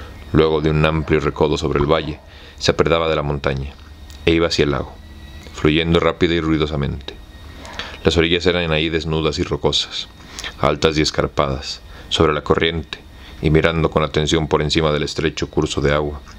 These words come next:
que saltaba espumosa entre los peñascos, alcanzaron a ver al amplio valle,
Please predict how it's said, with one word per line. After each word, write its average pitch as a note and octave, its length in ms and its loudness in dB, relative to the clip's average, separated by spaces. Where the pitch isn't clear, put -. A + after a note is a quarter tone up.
que - 60 0
saltaba E2+ 400 2
espumosa E2+ 460 0
entre D#2 180 0
los D2+ 160 -2
peñascos, - 580 -4
alcanzaron F#2+ 400 2
a F#2 60 2
ver F#2 140 2
al F2+ 100 2
amplio F2 300 0
valle, D2+ 340 -6